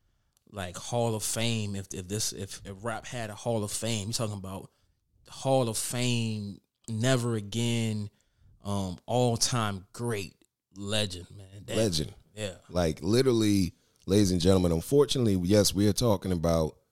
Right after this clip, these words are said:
Speaker 2: the late, great D M X, man. Like, we lost him this week at the age of fifty. And listen, man,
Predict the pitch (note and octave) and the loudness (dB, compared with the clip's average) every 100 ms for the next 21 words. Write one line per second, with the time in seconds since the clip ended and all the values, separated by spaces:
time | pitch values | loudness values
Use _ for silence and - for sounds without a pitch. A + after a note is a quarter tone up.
0 | _ _ - D#2+ F#2+ A2+ G2+ D2 F2+ G2 | _ _ -2 2 6 6 4 2 6 6
1 | D2 D2 F#2+ E2+ E2+ C#2 - D#2 D#2 D#2 | 4 2 4 4 2 0 -2 -2 -2 0
2 | D#2+ D#2+ E2 G2 G2+ G2 F#2 F#2 F2 E2 | 0 0 2 4 6 4 2 0 0 0
3 | F2 E2 E2+ D2 F#2 A2+ A#2+ D#2 - G2+ | -2 0 -2 -2 4 4 4 0 0 0
4 | E2 D#2 D2 _ _ _ _ _ _ - | 0 -4 -8 _ _ _ _ _ _ -2
5 | F#2+ F#2+ F#2 F2 E2+ D#2 - G#2 A2 - | 2 4 4 4 2 -4 -4 0 2 2
6 | D2+ D#2 D2+ D2 | 0 -2 0 -2